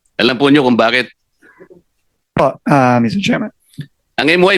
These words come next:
Speaker 1: P S po, ang ginamit dyan, puro initial na coordinates. Sana wag ka nang binubulungan muna niyan para na Ako po bilang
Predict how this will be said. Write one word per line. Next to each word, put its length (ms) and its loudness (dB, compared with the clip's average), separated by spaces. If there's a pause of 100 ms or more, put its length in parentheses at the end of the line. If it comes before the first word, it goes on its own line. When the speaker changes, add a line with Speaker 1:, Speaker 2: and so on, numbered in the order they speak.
Speaker 1:
P 160 2
S 160 -2
po, 320 2
ang 80 0
ginamit 480 0
dyan, 320 0 (480)
puro 320 2
initial 800 0 (800)
na 160 -2
coordinates. 880 0 (720)
Sana 240 0
wag 160 0
ka 80 0
nang 80 -2
binubulungan 560 2
muna 240 4
niyan 160 2
para 240 0
na 100 0 (3500)
Ako 160 0
po 160 0
bilang 720 0